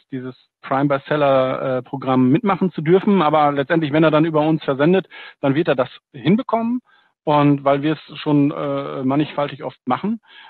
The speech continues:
Und, ähm, wir haben halt die Performance. Das ist halt ganz witzig.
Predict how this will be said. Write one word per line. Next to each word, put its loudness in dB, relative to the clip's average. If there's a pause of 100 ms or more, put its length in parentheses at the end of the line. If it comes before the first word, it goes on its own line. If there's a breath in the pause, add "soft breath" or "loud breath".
(140 loud breath)
Und, 0
ähm, 0
wir -4
haben 0
halt -2
die -12
Performance. -8
Das -10
ist 0
halt 0
ganz -2
witzig. -6